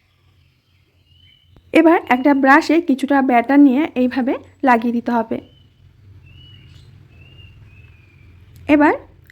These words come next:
আর একটা মাথা ঠিক এইভাবে ভাঁজ করে লাগিয়ে দিতে হবে। আমরা যদি ব্যাটারটা লাগাই তাহলে খুব সহজে কিন্তু এর ভাঁজটা লেগে যাবে। এর জন্য দুটো মাথায় এইভাবে একটু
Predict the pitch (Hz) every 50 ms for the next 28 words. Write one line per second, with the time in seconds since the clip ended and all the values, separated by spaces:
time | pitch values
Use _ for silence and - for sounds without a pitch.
0 | _ _ _ _ _ - 277 269 277 294 285 320 320 311 294 294 294 320 415 508
1 | - - 302 285 294 - - 269 277 277 262 277 262 269 349 554 - - _ _
2 | - 247 247 262 254 254 - - 269 262 294 466 - - - - - - _ _
3 | _ _ _ _ _ _ - 277 247 254 247 247 233 247 226 - 247 233 226 226
4 | - - 262 - _ _ _ _ _ - - - - - - - - 262 269 294
5 | 302 311 311 320 339 320 262 240 277 285 - 320 311 294 269 269 262 311 339 -
6 | 269 262 254 262 262 - 311 302 - - - 247 240 240 269 262 285 294 294 269
7 | 247 247 302 330 - - 285 262 247 240 240 240 247 - - 269 320 - - -
8 | _ - 254 262 247 247 233 240 226 226 - - - _ _ _ _ - - -
9 | - - _ 277 294 294 320 311 311 359 392 330 262 254 294 294 277 254 247 262
10 | 285 339 - - 240 233 247 262 262 285 254 233 - -